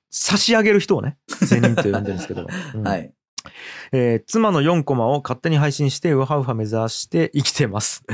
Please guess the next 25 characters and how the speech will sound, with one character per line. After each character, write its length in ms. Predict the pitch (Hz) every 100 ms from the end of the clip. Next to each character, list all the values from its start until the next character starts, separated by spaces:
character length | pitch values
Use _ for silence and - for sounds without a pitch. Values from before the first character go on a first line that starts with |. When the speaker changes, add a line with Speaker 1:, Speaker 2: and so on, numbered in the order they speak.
| 190
Speaker 1:
<laughs> 180 | 180 131
え 120 | 123
ー、 60 | 123
前 160 | 185
回 120 | 175 139
紹 180 | 147
介 160 | 135 135
し 40 |
て 100 | -
い 60 | 123
た 80 | 127
だ 80 | 120
き 100 | 131
あ 40 |
り 80 | 143
が 100 | 135
と 80 | 127
う 40 |
ご 40 |
ざ 80 | 131
い 40 | 139
ま 120 | 127
す。 160 | -
た 120 | - 170
だ、 200 | 151